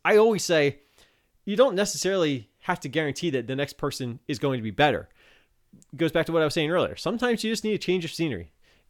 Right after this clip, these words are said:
Sometimes you need to change things up. If you feel like you have plateaued and you feel like you are underachieving, then making a change to try and go above that plateau should not be something you're scared of doing.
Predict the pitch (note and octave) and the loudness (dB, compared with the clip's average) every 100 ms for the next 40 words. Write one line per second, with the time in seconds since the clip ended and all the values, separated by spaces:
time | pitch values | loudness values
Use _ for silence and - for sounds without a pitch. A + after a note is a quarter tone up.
0 | A2 D#3+ G3+ A#3 A3 G#3 G#3 G#3+ G3+ - | -6 -2 0 2 0 0 0 0 -2 0
1 | G3 F3+ F#3 E3+ A#2 E3+ F3+ F#3+ - A#3 | 0 0 0 0 0 -2 -4 -6 -4 -2
2 | C#4+ B3+ A3 G#3 G3+ - G3 G3 D3+ A#2 | 0 0 0 -2 -4 -2 -2 2 2 2
3 | A#2 - - - _ D#3+ D#3+ D#3 - G3 | -2 -8 -20 -20 _ 0 0 -2 -6 2
4 | A3+ A3 F#3+ G3+ F#3 - F3+ F#3 F3+ - | 4 4 -2 -2 0 0 0 0 -2 -2
5 | C3 A2+ A2+ - - - - C#3+ D#3 D#3 | -2 -2 -6 -10 -18 -20 -8 0 2 2
6 | D3+ C#3+ C#3+ F3 G#3+ F#3 - G3 E3 C#3 | 0 -2 -2 -2 -4 -4 -2 0 0 -2
7 | D#3 - - - D#3 D3 C#3 - - - | -6 -10 -10 0 2 2 0 -8 -10 -2
8 | E3 F3 D3+ D3 B2+ D#3+ G3+ C#3+ - A#2+ | 0 0 0 0 0 0 2 0 0 -2
9 | A#2 B2+ C3 D3 _ _ _ _ - - | 0 2 2 0 _ _ _ _ -6 -2
10 | F#3+ D#3+ F#3 G#3+ G#3 - F#3 F3+ F3 - | 0 0 0 0 -4 -4 -2 0 -2 -6
11 | - _ - - F3 F3 D#3 C#3+ - - | -16 _ -14 -4 -2 0 -2 -2 -4 0
12 | D#3 D3+ - A2+ A#2 C#3 F2 | 0 0 -2 -2 0 0 -2